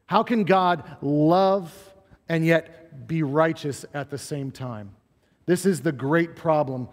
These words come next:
we have. There can be no peace between us and God as long as we have sin, as long as we have unrighteousness. He can love us all he wants, but the righteousness says it must be punished.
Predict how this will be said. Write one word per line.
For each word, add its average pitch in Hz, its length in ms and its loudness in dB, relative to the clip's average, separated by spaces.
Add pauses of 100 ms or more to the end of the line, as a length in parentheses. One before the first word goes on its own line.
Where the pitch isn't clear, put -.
(220)
we 131 240 -4
have. 131 340 -4 (400)
There 180 100 0
can 190 120 2
be 240 160 4
no 220 160 4
peace 220 320 2
between 165 340 -2
us 160 220 -2
and 147 120 -4
God 135 400 0 (640)
as 143 160 -4
long 160 180 2
as 131 120 -4
we 165 160 -2
have 151 200 0
sin, 127 460 -8 (540)
as 143 100 -6
long 170 180 2
as 160 80 -2
we 175 140 0
have 165 220 2
unrighteousness. 143 1040 -4 (560)
He 180 100 -4
can 185 140 0
love 165 240 2
us 170 120 0
all 165 180 2
he 147 60 0
wants, 165 300 0
but 156 140 -6
the 151 80 -4
righteousness 151 1200 -4
says 151 260 -2
it 147 100 -6
must 139 220 -8
be 143 80 -10
punished. 135 560 -14